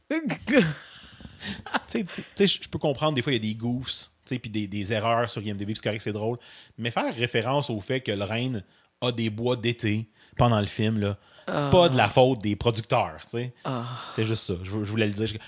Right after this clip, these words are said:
Speaker 2: come on, c'est pas un goof, là. Si, c'était quand même pas pour raser le duvet sur les cornes du renne, là.
Speaker 1: <laughs> Bien,
Speaker 2: Bon.
Speaker 1: merci,
Speaker 2: Fallait que j'en
Speaker 1: I M D B.
Speaker 2: parle.
Speaker 1: Merci,
Speaker 2: Fait que,
Speaker 1: Internet,
Speaker 2: anyway.
Speaker 1: de votre pertinence.
Speaker 2: <clears throat> Arnold vire une brosse avec un renne. Euh, ouais, c'est ça.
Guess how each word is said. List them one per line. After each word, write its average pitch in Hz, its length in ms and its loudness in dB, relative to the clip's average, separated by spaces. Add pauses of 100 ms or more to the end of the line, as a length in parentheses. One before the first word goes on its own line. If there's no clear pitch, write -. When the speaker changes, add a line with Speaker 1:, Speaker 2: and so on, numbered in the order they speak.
(160)
Speaker 2:
come 123 160 0
on, 113 300 2
c'est - 100 -14
pas 135 100 2
un 127 100 4
goof, 127 320 0
là. 127 240 0
Si, 120 220 -10
c'était 113 220 -6
quand 120 80 2
même 123 100 -2
pas 143 100 2
pour 123 320 0
raser 120 580 4
le 117 120 4
duvet 120 380 4
sur 120 160 -2
les 110 140 0
cornes 123 260 2
du 110 120 -2
renne, 123 380 -2
là. 139 240 -6
Speaker 1:
<laughs> - 1200 -2
Bien, 117 140 -2
Speaker 2:
Bon. - 80 -6
Speaker 1:
merci, 139 540 -6
Speaker 2:
Fallait 104 60 -2
que 101 120 2
j'en 90 60 0
Speaker 1:
I 110 40 -4
M - 60 -4
D 110 80 -8
B. 120 40 -8
Speaker 2:
parle. - 100 -18 (200)
Speaker 1:
Merci, 139 160 2
Speaker 2:
Fait 240 60 8
que, 208 60 10
Speaker 1:
Internet, 160 240 6
Speaker 2:
anyway. 135 140 6
Speaker 1:
de 139 40 6
votre 131 160 4
pertinence. 135 640 -4
Speaker 2:
<clears throat> - 40 -12
Arnold 156 360 2
vire 143 180 4
une 135 80 0
brosse 131 140 2
avec 127 140 -2
un 110 140 2
renne. 113 320 0 (120)
Euh, 107 140 -2
ouais, 104 140 -6
c'est 98 120 -12
ça. - 140 -12